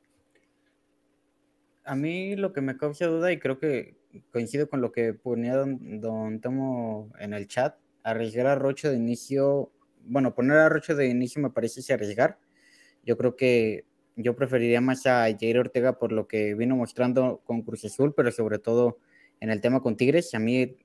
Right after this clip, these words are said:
eh, Jair Ortega me gustó bastante cómo jugó contra Tigres. Creo que sería la opción más idónea, tomando en cuenta, eh, pues, el medio campo, pues, que sí es muy, este, movido que tiene Chivas. Y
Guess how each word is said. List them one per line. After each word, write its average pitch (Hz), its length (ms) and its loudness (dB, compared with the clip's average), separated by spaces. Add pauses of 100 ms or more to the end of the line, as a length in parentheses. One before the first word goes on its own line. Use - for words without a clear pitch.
eh, 113 260 -2
Jair 113 180 4
Ortega 123 260 2
me 120 120 2
gustó 104 320 -4
bastante 120 840 -4
cómo 113 240 -4
jugó 107 240 0
contra 107 260 -4
Tigres. 131 540 -4 (360)
Creo 160 180 2
que 139 100 2
sería 127 480 6
la 127 140 4
opción 131 280 2
más 143 260 2
idónea, 147 520 4 (560)
tomando 120 320 0
en 123 60 -2
cuenta, 120 840 4 (240)
eh, 104 340 -6
pues, 110 200 -6
el 113 100 0
medio 123 240 2
campo, 123 680 2 (380)
pues, 110 160 -2
que 117 100 -6
sí 135 140 -6
es 131 160 -4
muy, 135 560 0
este, 120 540 -4
movido 113 480 0
que 110 100 -2
tiene 120 300 -2
Chivas. 143 480 -2 (1040)
Y 208 760 -4